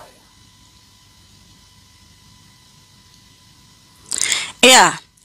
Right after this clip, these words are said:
Yohanes delapan belas ayat keenam, di situ kan Tuhan Yesus ditangkap ya di Taman Getsemani.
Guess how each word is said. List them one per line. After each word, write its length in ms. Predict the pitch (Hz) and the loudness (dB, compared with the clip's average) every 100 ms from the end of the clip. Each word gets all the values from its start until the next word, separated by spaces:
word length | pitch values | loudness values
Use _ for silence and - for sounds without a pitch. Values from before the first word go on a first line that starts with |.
| - | -2
Yohanes 400 | 233 247 269 330 | 4 6 6 6
delapan 260 | 302 254 262 | 4 6 4
belas 160 | 254 285 | 4 4
ayat 160 | 247 240 | 2 2
keenam, 320 | 233 254 240 | 4 4 4
di 80 | 233 | 0
situ 180 | 240 269 | 2 4
kan 240 | 302 311 | 4 4
Tuhan 320 | 302 247 233 233 | 0 2 2 4
Yesus 160 | 240 | 2
ditangkap 460 | 208 214 226 214 208 | 2 2 0 2 0
ya 80 | 208 | 0
di 100 | 208 | 2
Taman 300 | 202 208 202 | 2 2 2
Getsemani. 640 | 196 - 202 185 202 247 | 2 4 4 4 4 2